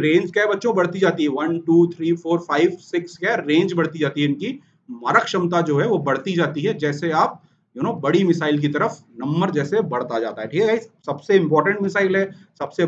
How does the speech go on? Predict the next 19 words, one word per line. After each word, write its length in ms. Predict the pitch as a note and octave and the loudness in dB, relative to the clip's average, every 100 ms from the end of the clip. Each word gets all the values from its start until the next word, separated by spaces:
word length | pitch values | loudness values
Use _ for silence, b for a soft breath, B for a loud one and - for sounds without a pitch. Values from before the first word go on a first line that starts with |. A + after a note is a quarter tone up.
| D3 | -2
बड़ा 280 | A#2+ D#3+ G3 | -2 2 2
मिसाइल 340 | F#3 F3+ F3+ | 2 0 2
है 40 | F3+ | 2
इंडिया 220 | F3 E3+ | 4 2
के 100 | F3 | 2
Arsenal 440 | D3+ D3+ D#3+ D#3 | -2 -2 -2 -2
के 80 | D#3 | 0
अंदर, 320 | D3+ D3+ D#3 | 2 2 2
जो 120 | C#3+ C#3+ | 0 -4
हमारा 340 | B2+ B2+ D3+ | -4 -2 0
जो 120 | D3 C3+ | -2 -2
जखीरा 360 | B2 D#3 D#3 | -4 0 0
है 200 | D#3 D3+ A#2 | 2 -2 -6
missiles 420 | A#2+ C3 B2+ A#2 | -12 -6 -6 -4
का, 120 | D#3+ A3 B B - | -2 -4 B B -18
उसमें 220 | C3 - E3 | -16 -6 -6
से 100 | F3 | -4
सबसा-, 680 | D#3 - - F#3+ E3 - - | -6 -8 0 0 0 -6 -8
सबसे 360 | C#3+ - G3+ | -8 0 0